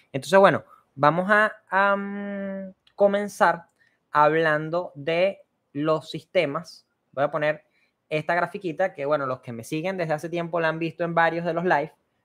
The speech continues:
pero que a mí me parece súper útil y súper pertinente para, em, explicar en qué sistema nosotros estamos trabajando. Una,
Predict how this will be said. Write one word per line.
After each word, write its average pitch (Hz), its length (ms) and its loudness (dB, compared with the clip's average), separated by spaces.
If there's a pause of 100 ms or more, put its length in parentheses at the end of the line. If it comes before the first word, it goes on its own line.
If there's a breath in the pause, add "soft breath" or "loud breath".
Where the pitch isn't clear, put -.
(100)
pero 180 280 0
que 165 360 -4
a 131 100 0
mí 139 140 -4
me 160 100 0
parece 151 580 -2
súper 170 680 -2
útil 143 440 -4 (600)
y 165 340 -4 (260)
súper 170 600 -2
pertinente 175 1000 0 (180)
para, 156 460 6 (480 soft breath)
em, 143 1120 -2 (340)
explicar 175 1000 0 (760)
en 175 300 -6
qué 220 220 -2
sistema 160 440 -2
nosotros 139 380 -6
estamos 127 260 -8
trabajando. - 460 -8 (240)
Una, 160 240 -4